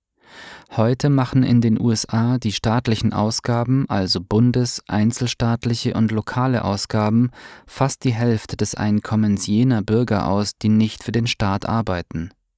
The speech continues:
Fünfzehn bundesstaatliche Ministerien und eine weitaus größere Anzahl bundesstaatlicher Regulierungsinstanzen,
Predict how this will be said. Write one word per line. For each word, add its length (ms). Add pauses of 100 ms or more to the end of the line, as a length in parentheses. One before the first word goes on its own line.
(380)
Fünfzehn 600
bundesstaatliche 840
Ministerien 960
und 240
eine 240
weitaus 520
größere 540
Anzahl 500
bundesstaatlicher 920
Regulierungsinstanzen, 1500